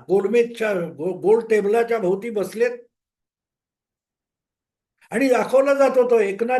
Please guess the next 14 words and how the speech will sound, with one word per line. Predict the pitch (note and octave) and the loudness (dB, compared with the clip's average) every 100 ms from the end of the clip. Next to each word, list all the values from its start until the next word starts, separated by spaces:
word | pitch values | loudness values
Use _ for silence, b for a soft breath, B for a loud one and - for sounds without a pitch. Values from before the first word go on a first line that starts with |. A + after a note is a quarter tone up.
| B3+ | -4
शिंदे | G3+ A3+ B3+ - - _ | -8 -2 -2 -2 -6 _
आणि | E3+ A3 | -6 -4
आदित्य | A#3+ F3+ F3+ C4+ B3+ B3 | -4 -4 -6 -4 -2 -2
ठाकरे | F3+ G3+ B3 B3 F3+ | -4 -2 -2 -2 -2
आमने | G#3+ A#3+ B3 | -6 -6 -10
सामने | F#3+ F#3+ A3+ C4 | -10 -8 -4 -2
वगैरे. | B3 G3 F3+ B2 - _ _ _ _ _ - | -2 -2 -4 -6 -14 _ _ _ _ _ -12
विचार | E3+ C4+ C4 | -2 0 0
करा, | A#3 A#3 C4+ | 0 2 2
उद्धव | G#3+ F3 A3 A#3+ | 0 0 2 2
ठाकरे | E3+ F3 G#3 A#3 A#3 - _ _ _ _ _ | 0 -4 0 0 -2 -14 _ _ _ _ _
आणि | D#3 F#3 C#4 | -6 -4 -2
एकनाथ | C#4 C4+ A#3 A#3 A#3 | -4 -6 -6 -6 -6
शिंदे | G3 F#3+ A#3+ - | -6 0 0 -2